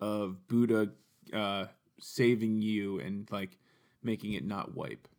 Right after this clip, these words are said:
And as you die more, which there's punishment for that, it decreases and gives, like,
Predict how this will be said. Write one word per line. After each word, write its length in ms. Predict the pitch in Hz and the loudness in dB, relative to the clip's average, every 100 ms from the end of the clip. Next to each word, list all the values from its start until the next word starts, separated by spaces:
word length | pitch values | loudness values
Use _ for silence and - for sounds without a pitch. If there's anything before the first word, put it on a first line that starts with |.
| _ _ _ _ _ - | _ _ _ _ _ -4
And 220 | 113 - | -4 0
as 320 | 127 127 113 | 2 4 2
you 140 | 120 117 | 2 4
die 320 | 113 104 101 | 4 2 2
more, 580 | 107 170 170 120 135 135 - _ _ - | 2 4 6 6 4 0 -6 _ _ -10
which 240 | 98 - | -10 -4
there's 180 | 107 - | -4 -2
punishment 540 | 143 151 135 120 90 | 0 0 0 -4 -6
for 100 | 104 | -4
that, 280 | 104 98 90 - | -2 -2 -6 -6
it 160 | 104 92 | -8 -2
decreases 760 | 113 117 - 120 110 101 98 101 | 0 0 -2 -2 -2 -2 -4 -4
and 180 | 107 | -4
gives, 280 | 101 104 - - - | -4 -6 -8 -16 -10
like, 140 | 104 | -10